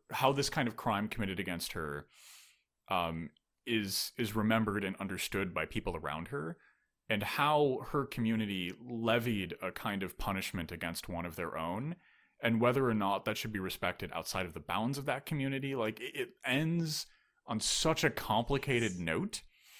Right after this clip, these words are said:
You know, like, like, this is, this, this is not a clean little bow on the end of this book. It is, like, it is a ticking <laughs> time bomb on page nine hundred. It's so good.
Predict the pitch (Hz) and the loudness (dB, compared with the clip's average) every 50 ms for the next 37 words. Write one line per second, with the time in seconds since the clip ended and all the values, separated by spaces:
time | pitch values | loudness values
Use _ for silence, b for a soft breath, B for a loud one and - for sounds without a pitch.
0 | b b b b b b b b b b _ 127 127 131 127 139 147 151 147 120 | b b b b b b b b b b _ 4 4 6 6 6 6 6 6 4
1 | 117 113 113 127 123 117 117 139 127 160 147 120 - 139 135 120 - 139 127 - | 4 4 2 2 0 2 2 0 0 0 -2 0 0 -2 -2 0 0 -2 0 0
2 | 123 127 139 147 147 135 139 139 139 - - 120 - - - - 139 131 123 120 | 0 0 2 2 2 2 2 2 2 0 -2 -6 -6 -6 -2 0 2 2 4 4
3 | 117 113 110 110 104 95 - 104 101 101 101 101 101 - 95 92 95 98 85 95 | 4 4 4 2 0 2 2 4 4 6 6 4 4 2 0 -2 -2 -2 -2 -2
4 | 92 92 90 92 90 90 - - - - 92 87 82 78 - - 110 104 110 110 | -2 -2 -2 -2 -4 -4 -4 -6 -2 0 0 0 0 -2 -4 -6 -4 -2 -2 -2
5 | 117 117 110 101 95 95 - 113 113 110 101 - 120 110 107 117 107 - - - | -2 -2 -2 -2 -2 -4 -8 -12 -10 -10 -6 -2 -2 0 2 2 0 0 2 0
6 | 147 139 143 127 117 110 - - - 107 104 107 107 98 92 90 85 82 80 82 | 0 2 4 2 0 0 0 -4 -2 0 0 0 2 4 4 4 4 2 0 -2
7 | 73 78 85 80 - - 107 95 92 - - 117 101 95 95 92 82 98 98 92 | -4 -4 -4 -4 -2 0 0 0 -2 -2 -2 0 0 0 0 -2 -2 -2 -2 -2
8 | 90 85 76 73 71 65 - - - - - - - 180 143 120 104 92 85 82 | -2 -2 -4 -4 -6 -6 -6 -4 -2 -2 -2 -2 0 0 0 0 0 -2 -4 -6
9 | - 101 92 82 76 71 - - | -6 -4 -4 -4 -6 -8 -10 -14